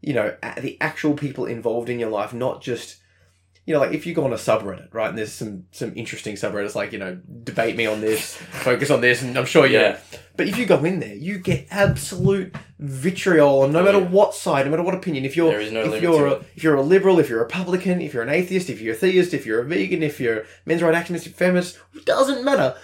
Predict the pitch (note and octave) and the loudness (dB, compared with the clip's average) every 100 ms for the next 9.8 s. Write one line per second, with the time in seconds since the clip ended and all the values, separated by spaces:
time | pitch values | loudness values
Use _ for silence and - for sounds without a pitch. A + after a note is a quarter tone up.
0 | _ D3+ D#3+ F3 F3 F#3+ F#3+ F3 D3 D3 | _ 6 6 4 2 0 0 -4 -2 -2
1 | C#3+ C3+ C3+ _ - E3 F3 D#3 C#3+ B2+ | -2 -4 -8 _ -8 -6 -4 -2 -2 -2
2 | B2 A#2+ G#2+ - - C3 A#2+ F#2+ - _ | -2 -2 -4 -6 -2 -2 0 -6 -10 _
3 | _ A#2+ A#2+ A2+ A2 G#2+ G#2 C3+ A#2 A2+ | _ 0 2 0 -2 -6 -6 -6 -6 -6
4 | - G#2 G2 G2 C3 C3+ C3 B2 - D3+ | -8 -6 -6 -4 -4 -2 -4 -6 -4 -2
5 | E3 - - _ _ _ _ G#2+ G2+ - | -2 -6 -16 _ _ _ _ -4 -4 -6
6 | C3+ C3+ D3 D#3 D#3 D3 D3 - D#3+ D#3+ | -12 -10 -4 -4 0 0 0 -2 0 0
7 | E3 E3+ - A2+ A2+ A2 - G#2+ G#2+ - | -2 -6 -10 -6 -6 -4 -8 -8 -8 -10
8 | - A#2+ A#2+ A2 G2+ - _ - - _ | -6 -4 -4 -6 -10 -14 _ -20 -20 _
9 | _ B2+ G#2+ A2 A#2 A2+ G2 | _ -10 -8 -2 4 4 4